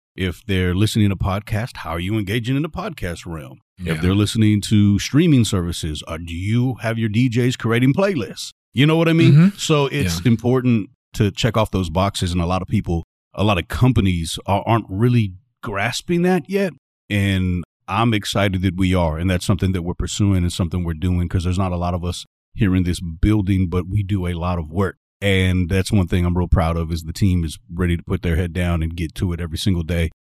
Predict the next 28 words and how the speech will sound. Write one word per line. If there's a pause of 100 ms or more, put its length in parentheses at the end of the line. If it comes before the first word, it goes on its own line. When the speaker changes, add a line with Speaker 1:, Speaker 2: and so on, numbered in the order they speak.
(240)
Speaker 1:
And,
you
know,
that's
kinda
where
we
are
with
that.
You
know,
we
want
to
create
and
be
a
part
of (140)
all
these
things. (200)
It's
a
little
bit,